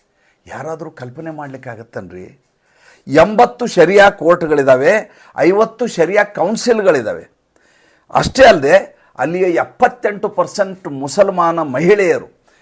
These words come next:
ಯಾವುದೇ ಕೆಲಸ ಮಾಡಲಾರ್ದೆ ಸೇಶ್-, ಸೋಷಿಯಲ್ ಸೆಕ್ಯೂರಿಟಿ ಫಂಡ್ ಅಂತ ಸಾಮಾಜಿಕ ಭದ್ರತಾ ಪಿಂಚಣಿಯನ್ನು ಪಡಿತಾರೆ. ಅಷ್ಟೇ ಅಲ್ಲ, ಒಬ್ಬರಿಗೆ ಐದರಿಂದ ಎಂಟು ಜನ ಮಕ್ಕಳಿದ್ದಾರೆ. ಅಲ್ಲಿರುವಂಥ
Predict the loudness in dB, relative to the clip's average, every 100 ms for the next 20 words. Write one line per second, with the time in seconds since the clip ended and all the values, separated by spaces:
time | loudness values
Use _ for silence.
0 | _ 2 4 4 4 4 4 2 -4 -2
1 | -2 0 -4 -2 -6 -4 -8 -8 _ _
2 | _ _ -4 2 2 0 -10 -10 -6 -4
3 | -4 -4 -6 -6 -10 -6 -8 -6 -10 -6
4 | -6 -6 -14 _ _ _ _ _ -4 -2
5 | 0 0 -2 -4 -2 -2 -2 -2 2 0
6 | 0 -10 -10 -4 -4 -2 -6 -8 -8 -8
7 | -12 -16 -18 _ _ _ _ _ _ _
8 | _ _ -4 4 6 8 6 2 0 _
9 | -10 -2 0 0 0 -2 0 -2 -2 -4
10 | -4 -4 -6 -8 -6 -6 -6 -10 -10 -12
11 | -10 -12 -14 _ _ _ _ _ _ _
12 | -2 4 4 6 4 4